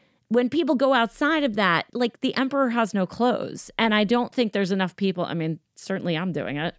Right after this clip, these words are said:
but I don't know that there's enough people really saying the emperor has no clothes when these people come up with the sherry thing. I mean, you did it. To me, it's a little bananas. The other influential thing is critics,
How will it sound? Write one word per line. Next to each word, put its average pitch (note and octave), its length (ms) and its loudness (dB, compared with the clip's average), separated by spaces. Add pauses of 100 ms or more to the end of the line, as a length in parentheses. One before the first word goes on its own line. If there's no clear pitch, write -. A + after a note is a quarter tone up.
(100)
but - 220 -2 (320)
I - 80 2
don't F4 100 2
know E4+ 140 2
that D#4 140 2
there's C4 180 2
enough A#3 240 0
people A3 340 0
really F#3+ 220 4
saying G3 300 0
the F3+ 100 0
emperor E3+ 280 0
has E3 200 -2
no D#3 120 -6
clothes D3 460 -2
when E3 120 -2
these E3 180 -4
people E3 260 -2
come F3+ 200 -2
up E3+ 160 -2
with E3 160 -4
the F3 80 -2
sherry E3+ 340 -2
thing. - 260 -8
I - 20 -6
mean, F#3 120 0
you A3+ 160 4
did G3+ 180 0
it. F#3+ 300 -2 (360)
To B3+ 120 0
me, C#4 260 4
it's A3+ 140 0
a F#3+ 60 2
little F#3+ 400 2 (200)
bananas. E3 640 0 (300)
The - 180 -4
other G4+ 260 2
influential A3 640 0
thing F#3+ 180 0
is F#3 140 0 (360)
critics, - 720 -2